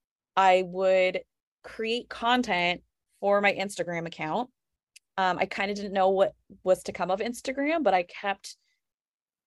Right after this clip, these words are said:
educating through that, because that's how I was able to close sales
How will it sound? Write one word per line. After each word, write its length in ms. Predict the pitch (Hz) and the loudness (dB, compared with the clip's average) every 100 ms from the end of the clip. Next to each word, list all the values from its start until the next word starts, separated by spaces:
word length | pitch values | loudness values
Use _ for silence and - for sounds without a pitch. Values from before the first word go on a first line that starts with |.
| _ - | _ 4
educating 520 | 226 247 285 269 269 | 4 4 -2 0 0
through 160 | 277 | 0
that, 180 | 285 302 | 0 0
because 160 | 247 214 | -2 0
that's 180 | 220 - | 0 0
how 380 | 233 226 214 214 | 0 2 2 2
I 220 | 196 196 | -2 -2
was 140 | 190 202 | -2 -6
able 220 | 190 196 | -6 -6
to 180 | - 185 | -8 -12
close 560 | - 202 190 185 180 - | -6 -2 -2 -2 -8 -16
sales 720 | - - 165 175 220 285 - | -8 0 2 4 2 -2 -6